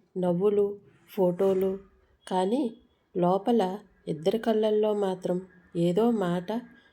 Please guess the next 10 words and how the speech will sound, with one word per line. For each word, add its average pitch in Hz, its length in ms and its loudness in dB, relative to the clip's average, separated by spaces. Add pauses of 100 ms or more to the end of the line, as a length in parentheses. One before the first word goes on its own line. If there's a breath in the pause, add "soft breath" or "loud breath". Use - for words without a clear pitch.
(240 soft breath)
దాగి 190 360 2
ఉన్నట్టు 185 520 0
అనిపించింది. 170 840 -2 (960 soft breath)
సంధ్య 190 600 2 (420 soft breath)
నిశ్శబ్దంగా 208 800 0
తన 180 360 -2
గదిలోకి 175 560 -2
వెళ్ళిపోయింది. 170 720 -4 (520)
అర్జున్ 214 440 2
మాత్రం 196 440 -2